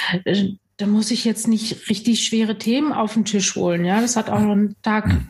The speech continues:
Speaker 1: später Zeit, ja. Oder sage ich,
Speaker 2: Ja.
Speaker 1: Schatzi, ich möchte was, möchte mal demnächst mit dir reden über die Thematik. Wann, sag mir Bescheid, wann, wann's für dich gut ist. Auch das ist ja auch zum Beispiel eine Möglichkeit,
Speaker 2: Mhm.
Speaker 1: ne?
Speaker 2: Auf jeden
Speaker 1: Also,
Speaker 2: Fall.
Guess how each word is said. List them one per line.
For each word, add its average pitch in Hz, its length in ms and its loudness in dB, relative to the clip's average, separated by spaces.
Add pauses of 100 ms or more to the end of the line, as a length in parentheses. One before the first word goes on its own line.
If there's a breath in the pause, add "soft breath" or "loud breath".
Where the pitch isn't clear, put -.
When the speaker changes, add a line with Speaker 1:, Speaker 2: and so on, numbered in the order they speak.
Speaker 1:
später 262 520 0
Zeit, 156 460 0
ja. 190 280 0
Oder 202 200 0
sage 196 180 2
ich, 196 60 6
Speaker 2:
Ja. - 120 2
Speaker 1:
Schatzi, 208 160 -2 (160)
ich - 40 -8 (280 loud breath)
möchte 214 240 0
was, 214 260 -2 (220)
möchte 220 300 -2
mal 214 100 2
demnächst 214 320 2
mit 202 160 0
dir 190 140 0
reden 247 240 2
über 214 160 0
die 214 120 0
Thematik. 214 520 0
Wann, 214 180 2 (300 loud breath)
sag 302 160 0
mir 254 120 0
Bescheid, 202 420 0
wann, 208 840 0
wann's 196 240 2
für 196 140 -4
dich 190 300 0
gut 170 240 -2
ist. - 160 -2
Auch 202 120 -2
das 311 220 0
ist 302 160 2
ja 170 120 0
auch 160 100 -4
zum 180 160 2
Beispiel 170 320 0
eine 156 120 4
Möglichkeit, 151 800 0 (300 loud breath)
Speaker 2:
Mhm. 90 240 4
Speaker 1:
ne? 208 300 2 (1000)
Speaker 2:
Auf - 120 -6
jeden 165 140 2
Speaker 1:
Also, 175 200 2
Speaker 2:
Fall. 185 340 4